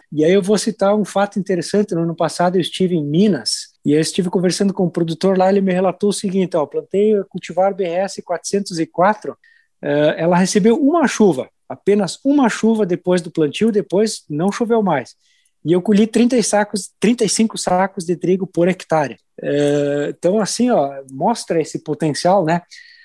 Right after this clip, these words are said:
eh, que existe de, de expansão, né? Então, uma das possibilidades que tem aí de tornar o país autossuficiente é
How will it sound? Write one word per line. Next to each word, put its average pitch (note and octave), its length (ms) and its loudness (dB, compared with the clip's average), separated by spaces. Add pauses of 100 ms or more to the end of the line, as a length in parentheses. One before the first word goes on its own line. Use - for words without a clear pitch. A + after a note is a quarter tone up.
(240)
eh, C3+ 360 0 (200)
que D#3+ 200 4
existe D#3+ 440 2
de, G3 240 2
de E3 140 0
expansão, F#3 840 0
né? E3+ 220 0 (180)
Então, D3+ 440 -2
uma G#3 240 4
das F3 160 0
possibilidades E3 920 -2
que - 140 -8
tem F#3 300 -2
aí E3+ 120 2
de D#3+ 140 -6
tornar D3 380 -2
o F3+ 80 0
país D3+ 340 0
autossuficiente E3 840 -2 (160)
é G#3 220 2